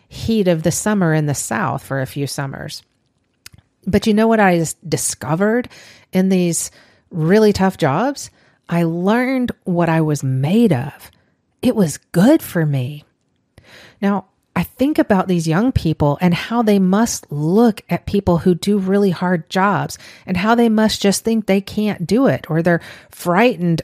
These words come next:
of that hard work that they see other people do. I even heard a young person say to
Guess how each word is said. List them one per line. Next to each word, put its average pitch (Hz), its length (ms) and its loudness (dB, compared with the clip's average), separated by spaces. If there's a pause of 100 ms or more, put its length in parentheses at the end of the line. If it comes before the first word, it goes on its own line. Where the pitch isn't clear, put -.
of 165 160 0
that 151 240 0
hard 170 340 2
work 143 380 -2
that 156 160 -2
they 156 100 2
see 196 240 -4
other 175 220 2
people 156 440 -2 (120)
do. 175 480 2 (400)
I 190 100 0
even 233 320 2
heard 175 640 0 (140)
a 170 60 2
young 170 340 2
person 175 380 -2
say 170 480 -2
to 165 340 0